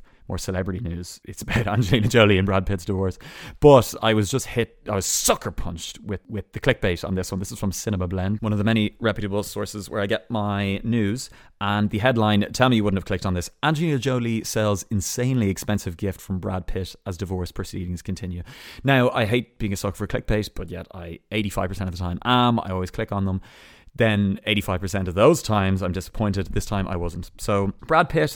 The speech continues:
and Angelina Jolie are getting divorced. That's not the news.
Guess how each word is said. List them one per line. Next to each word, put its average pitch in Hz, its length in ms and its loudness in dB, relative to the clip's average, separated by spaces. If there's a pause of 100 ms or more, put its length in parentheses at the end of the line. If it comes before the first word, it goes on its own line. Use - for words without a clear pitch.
and 110 360 0
Angelina 101 360 0
Jolie 92 420 -2
are 92 200 -2
getting 90 200 -4
divorced. 87 420 -8 (120)
That's - 200 -8
not 98 140 -2
the 101 60 -2
news. 101 380 -2